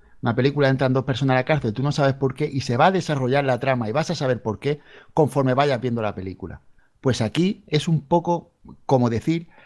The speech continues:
que es mientras estás jugando la película, sabrás de qué va la trama. Y ese punto de jugar la película a mí es que me llama mucho, porque es la mejor manera que he visto de jugar una película, y, y lo veo así, lo veo muy así.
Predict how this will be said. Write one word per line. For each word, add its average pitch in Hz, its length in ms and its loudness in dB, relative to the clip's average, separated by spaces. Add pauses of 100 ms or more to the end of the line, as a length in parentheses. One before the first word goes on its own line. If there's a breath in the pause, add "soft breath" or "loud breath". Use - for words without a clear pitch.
(160 soft breath)
que - 120 0
es 165 120 0
mientras 139 320 0
estás 202 200 2
jugando 135 600 -2
la 107 140 -8
película, 117 500 -12 (180)
sabrás 113 420 -6
de 107 100 -6
qué 107 140 -6
va 92 100 -6
la 87 120 -8
trama. - 300 -18 (280)
Y 127 160 -4
ese 196 180 2
punto 190 560 0
de 170 100 0
jugar 156 380 0
la 151 140 2
película 165 480 -2
a 107 120 -4
mí 147 80 0
es - 80 -6
que 180 160 -2
me 135 120 2
llama 156 200 2
mucho, 160 340 -2
porque 113 280 -2
es 180 60 2
la 175 180 2
mejor 143 320 0
manera 151 340 2
que 127 80 -2
he - 20 -2
visto 139 360 -4 (380 soft breath)
de 123 160 4
jugar 131 320 -2
una 143 180 -2
película, 110 400 -6
y, 90 60 -12
y 104 160 -10
lo 101 100 -4
veo 165 160 0
así, 151 260 -4
lo 104 120 -2
veo 160 120 4
muy 131 200 2
así. - 260 -8